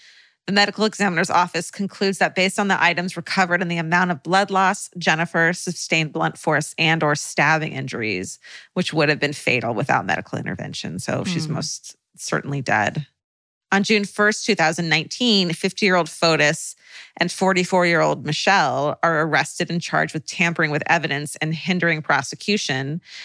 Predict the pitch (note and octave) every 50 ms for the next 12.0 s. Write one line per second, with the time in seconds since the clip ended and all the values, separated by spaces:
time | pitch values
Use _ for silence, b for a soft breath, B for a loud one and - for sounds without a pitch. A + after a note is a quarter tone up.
0 | B B B B B - G3 F#3 - - A3 G#3 - - A3 G3 E3 F3+ F3+ F#3
1 | - - - - D#3 D#3 D#3 D#3 D#3 C#3 E3+ - - - F3+ F#3+ G3 F#3+ G3+ A3
2 | G3+ G3+ F#3+ - - F3 F3 E3+ D#3 F#3+ F3+ E3 D3+ D#3 C#3+ C#3+ A#2 B2+ - D#3
3 | D#3 D#3+ D#3+ C#3 A#2+ C3 C3+ C3 C#3 - - - E3+ F3 E3+ E3 D#3+ D#3+ - -
4 | - E3+ D#3+ D3+ - D#3+ D#3+ D#3 - D3+ C3 B2+ A#2 - - - - - - A#2+
5 | - D#3+ - - - - C#3 C3+ C3+ C3 C#3 C3+ C3 B2+ B2+ - - - C#3+ C#3+
6 | D3+ C#3+ C3+ C#3 C#3+ C3+ C3+ - B2+ - - - - - - - - - - -
7 | A#2+ - - B2+ B2+ - - - C3+ - _ _ _ - - C3+ C3 C3 C3 C3+
8 | D3 D#3+ D#3 - - F3+ - - - - E3 G3 G#3+ A3 - - - _ _ _
9 | - F3+ F3 E3+ E3 D3 D#3 D#3+ E3+ F#3+ G3+ - B B B B B B B B
10 | B B - G#3 - A3 A3 - - A#3+ A#3+ A3 F3+ - D#3+ F#3 E3+ G3+ G3+ G3
11 | - - F3+ F#3 F3 E3 - - - F#3+ F#3 G3 F#3+ F3 D3+ D#3 - - - -